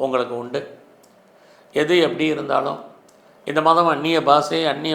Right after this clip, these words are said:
மொழி பேசும் நண்பர்களால் உங்க வாழ்க்கையில் ஏற்றம். குறிப்பாக உங்களுடைய பெண் நண்பர்களால் வாழ்க்கையில் மகிழ்ச்சி,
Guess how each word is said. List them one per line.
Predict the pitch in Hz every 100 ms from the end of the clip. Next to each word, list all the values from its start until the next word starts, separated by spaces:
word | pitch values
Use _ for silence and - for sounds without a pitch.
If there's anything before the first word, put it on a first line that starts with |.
| 139
மொழி | 147 151
பேசும் | 151 151 139
நண்பர்களால் | 131 151 143 151 156 143
உங்க | 131 120
வாழ்க்கையில் | 147 - - 127
ஏற்றம். | 123 - - - - - _ - -
குறிப்பாக | 160 180 180 165 175
உங்களுடைய | 151 139 -
பெண் | 165 -
நண்பர்களால் | 151 151 151 143 147 135
வாழ்க்கையில் | 139 139 139 120
மகிழ்ச்சி, | 127 147 -